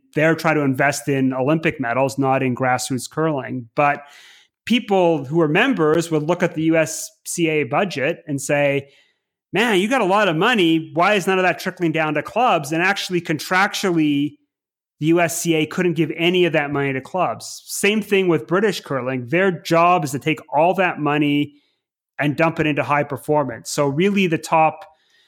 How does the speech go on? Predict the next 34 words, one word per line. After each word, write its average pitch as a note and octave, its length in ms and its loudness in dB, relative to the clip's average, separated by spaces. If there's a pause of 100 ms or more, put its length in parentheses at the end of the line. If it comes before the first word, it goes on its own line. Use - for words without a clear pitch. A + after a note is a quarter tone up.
(540)
you D#3+ 80 -2
know, C3 160 0
top A3+ 360 -2
three G#3 200 0
teams F#3+ 460 0
in D3+ 60 2
each D#3+ 200 0
category C#3 600 0
are C3+ 80 -2
gonna C#3 220 0
get C3+ 440 -2 (180)
the C#3 80 0
bulk D3 340 2
of C#3 120 0
that C#3+ 220 0
money, D3+ 320 2
plus D3+ 300 -4
the D3 100 -2
costs C#3 560 0
for B2+ 460 0
kind C3+ 160 0
of B2 60 -4
the C3+ 80 0
overhead C3 420 2
of A#2+ 100 -4
running C3 140 2
the B2+ 80 0
National B2+ 380 -2
Curling C3+ 320 0
Academy B2+ 380 0
and B2 100 -4
staffing D3+ 480 0
costs. - 600 -6
But C#3 260 2